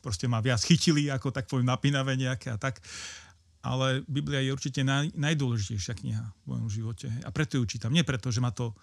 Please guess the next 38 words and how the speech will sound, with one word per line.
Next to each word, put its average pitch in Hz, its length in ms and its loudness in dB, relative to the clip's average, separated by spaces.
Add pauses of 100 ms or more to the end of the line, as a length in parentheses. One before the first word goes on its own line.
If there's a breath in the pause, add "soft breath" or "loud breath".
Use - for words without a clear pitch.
(340 soft breath)
extra - 360 -2
baví, 123 560 0
alebo 117 480 -2 (260)
proste 160 220 -4
to 147 100 -4
nie 165 140 2
je 151 80 0
otázka 139 420 -4
t-, - 160 -16
tej 139 160 -2
zábavy 120 560 0
alebo 117 380 -4
niečoho 123 320 -2
takého, 123 480 -4 (500 loud breath)
alebo 120 300 -2
ani 135 260 -2
otázka 131 380 -2
vedomosti, 131 640 -4
ale 143 240 -4
je - 20 -16
to 151 80 -8
otázka - 320 -8
toho, 139 300 -2
že 127 80 -2
naozaj 131 400 -2
je 120 160 -4
to - 80 -8
spôsob, 123 400 -6
akým 127 320 -6 (480 soft breath)
udržujem 131 560 -2
sám 131 240 -4
seba, 135 320 -4
svoju 123 240 -4
myseľ, 123 400 -2
svoje 107 240 -2
srdce 135 320 -4
pri 113 240 -6
Bohu. 107 320 -4